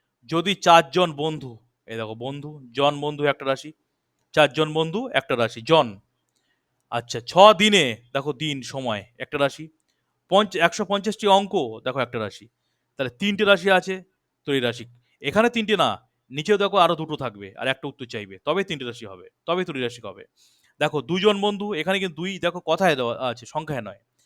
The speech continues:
একটা রাশি। কত দিনে দেখো উত্তর চেয়েছে, একটা রাশি উত্তর, আর দুশো পঞ্চাশটি অঙ্ক। তাহলে দেখতে পেলে একটা উত্তর চেয়েছে, আর এখানে আছে দুটো, এখানে আছে তিনটে, এটাই হলো ত্রৈরাশিক।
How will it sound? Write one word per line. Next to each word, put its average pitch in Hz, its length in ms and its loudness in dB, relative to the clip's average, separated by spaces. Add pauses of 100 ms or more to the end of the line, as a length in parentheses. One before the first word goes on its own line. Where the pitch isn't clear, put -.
(140)
একটা 143 200 -4
রাশি। 156 280 0 (540)
কত 185 200 4 (120)
দিনে 202 260 0 (180)
দেখো 165 180 -4
উত্তর 175 180 -4
চেয়েছে, 180 340 -4
একটা 160 280 -10
রাশি 156 260 -2 (140)
উত্তর, 156 300 -12 (500)
আর 127 160 2 (140)
দুশো 143 220 -6 (100)
পঞ্চাশটি 123 360 -12
অঙ্ক। 101 200 -12 (420)
তাহলে 143 140 -2
দেখতে 170 240 -2
পেলে 190 220 2 (180)
একটা - 240 0
উত্তর 160 380 -4
চেয়েছে, 214 460 2 (340)
আর 127 180 0
এখানে 185 320 -2
আছে 180 260 4
দুটো, 160 300 -4 (340)
এখানে 131 280 -4
আছে 123 200 -4
তিনটে, 110 380 -14 (500)
এটাই 160 220 -2
হলো 131 180 -6
ত্রৈরাশিক। 104 540 -14